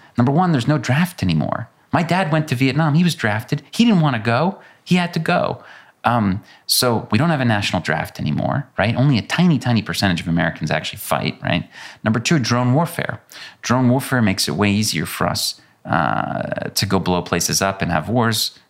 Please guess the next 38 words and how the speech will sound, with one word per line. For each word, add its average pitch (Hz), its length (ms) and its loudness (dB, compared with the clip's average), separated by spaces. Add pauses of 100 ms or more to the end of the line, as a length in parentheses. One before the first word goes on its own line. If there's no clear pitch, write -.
you 131 80 2
know, 113 140 0
because 101 320 -2
we're 95 80 2
not 85 120 -2
gonna 90 120 -2
have 82 80 2
as 82 80 -2
many 87 160 2
body 92 260 0
bags - 320 -4
when - 80 -4
we - 60 -8
come - 180 -6
home. - 280 -4 (600)
The - 80 -14
third 127 420 0
element 120 420 2
there 98 380 -2
is, - 280 -2
is 95 180 -2
this 98 140 0
shift - 400 -2
away 104 320 2
from, 92 400 -2 (640)
um, 92 220 0
you 107 200 4
having 107 260 2
skin - 240 0
in 131 100 4
the 113 60 4
game 82 300 0
as 80 160 0
a 80 40 -4
citizen 95 400 -2
of 78 100 -2
the 82 100 0
democracy. 87 720 -4